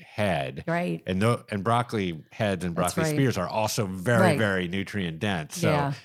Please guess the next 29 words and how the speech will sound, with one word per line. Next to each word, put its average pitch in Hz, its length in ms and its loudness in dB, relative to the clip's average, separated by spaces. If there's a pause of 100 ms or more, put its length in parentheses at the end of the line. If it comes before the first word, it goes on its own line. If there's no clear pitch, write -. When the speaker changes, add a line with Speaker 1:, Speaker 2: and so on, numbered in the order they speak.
(120)
Speaker 1:
this 117 260 0
is 101 120 2
Speaker 2:
Even 98 140 4
Speaker 1:
like 87 140 6
Speaker 2:
more - 160 2
Speaker 1:
the 101 60 0
Speaker 2:
powerful. 147 640 0 (160)
Right. 98 60 -4
Speaker 1:
insanity. 107 840 2 (380)
Speaker 2:
And 202 120 2
all 233 180 6
the 359 100 4
Speaker 1:
Um, 240 80 2
Speaker 2:
cruciferous - 580 -4
veggies, - 480 -6 (100)
really, 190 200 4
Speaker 1:
Yeah. 85 200 2 (480)
Speaker 2:
are 185 240 4
so 180 640 4
good. 156 380 0
You 180 120 4
know, 156 220 4
Brussels 165 340 0
sprouts 156 520 0
and 151 440 2
kale 151 420 2
and 147 280 0
cauliflower 156 760 0
and, 147 220 0